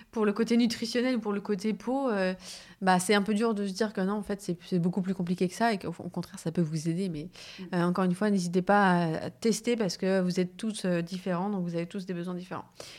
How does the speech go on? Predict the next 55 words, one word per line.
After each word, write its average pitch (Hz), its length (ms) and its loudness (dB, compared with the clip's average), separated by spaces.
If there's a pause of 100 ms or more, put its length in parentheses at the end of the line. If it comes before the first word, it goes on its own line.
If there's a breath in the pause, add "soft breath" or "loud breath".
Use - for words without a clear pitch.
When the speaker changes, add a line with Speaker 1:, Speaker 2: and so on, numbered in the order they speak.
Speaker 1:
Et 190 60 -4
si 185 160 -2
vous 208 40 2
voulez 226 140 8
un 214 100 8
peu 208 100 2
plus 202 160 0
d'infos, 196 260 2
moi, 214 140 4
je 180 100 2
vais 180 60 0
pas, 185 120 0
voilà, 175 280 0
je, 160 100 -4
on 160 80 -2
va 165 180 0
pas 185 140 2
rentrer 180 200 0
dans 180 80 2
les 165 100 0
détails, 185 240 0
mais 160 180 0
n'hésitez 160 320 2
pas 175 80 4
à 170 40 4
nous 160 160 0
écrire, 170 360 -2
euh, 156 60 -2 (580 loud breath)
on 180 40 2 (100)
vous 160 160 0
en, 165 100 2
on 170 120 0
vous 185 120 2
répondra 190 320 2
avec 208 160 0
plaisir. 185 320 0 (420 loud breath)
Speaker 2:
Et 240 80 0
la 240 80 4
dernière 240 320 2
aussi, 254 160 -2
le 254 80 -2
dernier 233 220 0
point, 302 120 -2
c'était 247 200 -4
la 214 80 0
routine. 208 480 -2 (1000)
C'était - 180 -8
quoi 233 100 2
ta 233 80 0
petite - 160 -6
routine 190 260 -2
de 175 60 0
la 170 60 2
journée, 175 260 -2
toi ? 165 220 -6